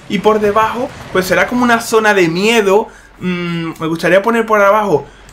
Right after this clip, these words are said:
como me dijiste ya también, que pusiera un monstruo del lago Ness. Pues eso ya lo iremos, lo iremos haciendo.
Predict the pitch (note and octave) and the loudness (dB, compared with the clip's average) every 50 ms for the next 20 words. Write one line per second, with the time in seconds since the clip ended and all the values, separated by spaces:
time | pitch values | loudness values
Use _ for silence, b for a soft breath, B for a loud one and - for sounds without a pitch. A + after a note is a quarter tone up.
0 | B - - - D#3+ D#3 D#3+ D#3 D3+ D3+ D3 D3+ C#3+ C#3+ D#3 E3 E3 E3+ G3+ F3+ | B -16 -6 -4 -2 0 2 2 2 2 2 2 0 0 -2 -4 -2 -2 0 0
1 | F#3 F3+ F#3 F#3+ E3+ F3 F#3 F#3 F3+ F#3 G#3+ - - C#3+ C3+ - E3 E3+ E3+ E3+ | 0 2 0 0 -2 -2 -2 -2 -2 -2 -4 -2 -4 -8 -6 -4 -2 -2 -2 -2
2 | F3 F3 E3+ E3+ E3+ F3+ D#3+ D#3 D#3+ D#3 D#3 C#3+ C#3 C3+ C#3 E3 G3 G#3+ A3 G#3+ | -4 -4 -6 -6 -4 -2 0 0 2 0 0 0 0 0 0 0 0 0 0 0
3 | G#3 G#3 G#3 G#3 - - - - D#3+ D#3+ F3 F#3 F#3 G#3 G#3 G3 G3 F#3+ F#3+ F3+ | 0 0 -2 -4 -8 -12 -10 -6 -4 -2 -2 -2 -2 -2 0 2 2 2 4 2
4 | E3+ F3+ F3+ F3+ F3+ F3 E3+ D#3+ D3+ D#3 D#3+ E3 F#3 G#3 G3+ F#3 F3+ - F3 F3 | 0 0 0 0 -2 -2 -2 -2 -2 -2 -2 0 0 0 0 0 -2 -4 -4 -4
5 | F3+ G3+ A3+ A#3+ | -2 -2 -4 -4